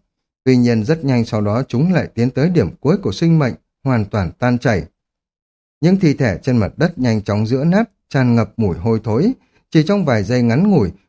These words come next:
buồng mộ chính đã trở nên mờ tối, chỉ còn lại ánh sáng từ chiếc đèn bão mà các thành viên trái tim máy móc chiếu ở phía trước. Cô La Mích cầm chiếc khung ảnh dưới đất lên, đi dọc cầu thang hướng tới đài cao.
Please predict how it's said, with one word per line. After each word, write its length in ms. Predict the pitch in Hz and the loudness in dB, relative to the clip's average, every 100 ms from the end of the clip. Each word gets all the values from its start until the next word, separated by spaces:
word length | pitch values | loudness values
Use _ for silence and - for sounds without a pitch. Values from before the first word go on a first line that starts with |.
| - | -2
buồng 240 | 160 156 | 2 2
mộ 140 | 151 131 | 0 -2
chính 200 | - 170 | -2 0
đã 100 | 226 202 | 0 -2
trở 140 | 98 | -4
nên 240 | 85 113 | -2 0
mờ 260 | 113 113 90 - | 2 0 -2 -2
tối, 280 | 104 165 131 | -2 0 -2
chỉ 140 | - 147 | -2 -2
còn 200 | 139 127 | 2 2
lại 120 | 120 | 0
ánh 160 | 123 160 | 0 -2
sáng 300 | 165 127 185 | 0 -2 0
từ 100 | 190 | -2
chiếc 260 | 92 151 151 | -2 -4 -2
đèn 240 | 120 85 | -2 -2
bão 280 | 85 104 208 254 _ _ - | -2 -2 -2 -4 _ _ -2
mà 180 | 151 151 | 0 2
các 160 | 226 | 0
thành 180 | 160 131 | 0 0
viên 240 | 156 196 180 | 2 0 0
trái 160 | 104 104 | -4 -4
tim 240 | 123 110 | -2 0
máy 140 | 101 | 0
móc 240 | 131 202 202 | 0 -2 -4
chiếu 320 | - 110 170 | -4 0 0
ở 120 | 190 - - | -2 -4 -6
phía 120 | 113 | -4
trước. 260 | - 240 240 _ _ _ _ _ _ _ _ | 0 0 -2 _ _ _ _ _ _ _ _
Cô 100 | 123 | 0
La 120 | 113 | 2
Mích 280 | 123 220 - | 2 0 0
cầm 200 | 143 127 | 0 0
chiếc 220 | - 233 | 0 -2
khung 220 | - 196 151 | -2 -2 0
ảnh 180 | 101 | -2
dưới 140 | 78 104 | -2 -2
đất 240 | 165 170 | -2 -2
lên, 240 | 117 120 104 _ _ | -2 -2 -4 _ _
đi 180 | 208 202 | 0 2
dọc 240 | 156 107 - | 0 -4 -4
cầu 200 | 95 82 | -4 -2
thang 260 | 120 117 104 | -2 0 0
hướng 280 | 110 160 | -2 -2
tới 100 | 165 | -2
đài 200 | 160 92 82 | -2 -2 -4
cao. 280 | 120 120 101 | -2 0 -2